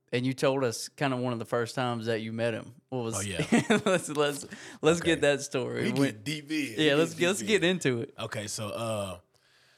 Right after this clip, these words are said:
Speaker 2: first time I met him, I remember we was in South Houston. And my mom, if you seeing this, and you don't want me to tell this story, it's okay. <laughs> You'll be all right. But, uh, we met, man,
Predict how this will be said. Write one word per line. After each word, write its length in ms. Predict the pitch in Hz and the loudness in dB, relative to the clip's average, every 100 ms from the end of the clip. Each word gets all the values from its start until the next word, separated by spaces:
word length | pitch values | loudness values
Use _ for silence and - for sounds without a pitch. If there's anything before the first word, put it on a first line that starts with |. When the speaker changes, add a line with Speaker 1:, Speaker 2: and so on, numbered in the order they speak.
| _ _ _ _ _ | _ _ _ _ _
Speaker 2:
first 240 | - 226 - | 2 2 2
time 120 | 190 | 0
I 60 | 165 | 4
met 240 | 165 131 | 4 4
him, 120 | 104 - - _ - - - - | 0 -10 -20 _ -20 -20 -20 -10
I 140 | - 131 | -2 0
remember 340 | 127 127 117 | 0 -2 -2
we 160 | 117 127 | -2 -2
was 160 | 120 101 | -2 -4
in 60 | |
South 320 | - 131 120 113 | -6 -4 -4 -2
Houston. 340 | 113 95 82 | -4 -4 -8
And 160 | 90 101 | -10 -10
my 100 | 104 | -6
mom, 380 | 139 156 143 135 135 _ | 0 0 0 -4 -10 _
if 80 | 104 | -10
you 60 | 120 | -6
seeing 320 | 160 160 151 | -4 -4 -2
this, 380 | 139 131 - - _ _ - | -4 -6 -12 -16 _ _ -14
and 100 | 90 | -10
you 120 | 110 | -6
don't 120 | 123 | -6
want 120 | 120 | -6
me 60 | 113 | -8
to 60 | |
tell 140 | 104 101 | -8 -8
this 120 | 101 | -10
story, 420 | - 87 82 78 - _ _ | -10 -12 -12 -14 -18 _ _
it's 160 | 101 95 | -16 -14
okay. 360 | 85 82 73 - _ - | -12 -12 -14 -16 _ -4
<laughs> 140 | - - - 131 | 0 0 0 -2
You'll 140 | - - | -2 -2
be 100 | 92 | -2
all 60 | |
right. 400 | - 78 - 135 - - - - - - | -2 -4 -6 -8 -10 -20 -20 -20 -20 -10
But, 200 | 131 139 | -2 0
uh, 360 | - 120 107 101 | 0 0 0 -2
we 140 | 165 185 | -2 0
met, 420 | 208 196 - - | 4 2 0 -6
man, 400 | 143 135 123 | -4 -4 -4